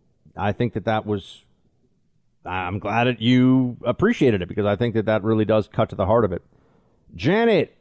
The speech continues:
"Buck, my mother turned me onto your radio show a few years ago, and I haven't missed an episode since. Thank you for imparting your knowledge and insight. Our country needs more men like you. God bless you. Shields high."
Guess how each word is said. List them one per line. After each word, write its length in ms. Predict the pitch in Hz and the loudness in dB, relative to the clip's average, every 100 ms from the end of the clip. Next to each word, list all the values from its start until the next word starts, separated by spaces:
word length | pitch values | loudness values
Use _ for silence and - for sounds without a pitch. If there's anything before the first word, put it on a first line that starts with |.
| _ _ _ _ _ _ _ _ | _ _ _ _ _ _ _ _
"Buck, 400 | 110 104 196 - | -4 2 2 2
my 100 | 170 | 2
mother 240 | 180 226 190 | 4 2 2
turned 300 | 202 202 196 | 2 4 4
me 100 | 185 | 4
onto 160 | 180 | 4
your 120 | 170 | 4
radio 300 | 151 185 180 | 4 6 4
show 200 | - 160 | 4 4
a 60 | 143 | 2
few 160 | 160 151 | 2 4
years 240 | 165 139 | 4 4
ago, 180 | 131 131 | 2 2
and 100 | 127 | 2
I 80 | 117 | -2
haven't 460 | 160 185 196 185 | -2 0 2 2
missed 260 | 175 180 - | 2 2 2
an 80 | 170 | 0
episode 640 | 151 165 160 165 160 160 | 0 0 -2 2 2 2
since. 600 | - - 214 175 - - _ _ _ _ _ | 0 0 4 2 0 -14 _ _ _ _ _
Thank 220 | 139 165 151 | 0 0 0
you 80 | |
for 180 | 165 156 | 0 2
imparting 420 | 135 117 151 147 | 2 2 2 4
your 100 | 135 | 4
knowledge 360 | 123 139 143 117 | 4 4 4 2
and 80 | 127 | 2
insight. 360 | 143 - 120 110 | 0 2 0 0
Our 80 | |
country 460 | 107 165 185 - 196 | -2 -2 0 2 4
needs 420 | 180 185 190 131 | 6 4 2 0
more 240 | 131 175 175 | 2 4 4
men 220 | 165 165 | 2 2
like 280 | 156 151 151 | 2 0 0
you. 200 | 151 131 | 0 2
God 320 | 165 214 208 | 2 2 2
bless 300 | 247 240 - | 2 2 2
you. 240 | 180 107 - | 0 0 -4
Shields 360 | 156 170 123 | 0 0 2
high." 340 | 143 113 82 | 0 0 -2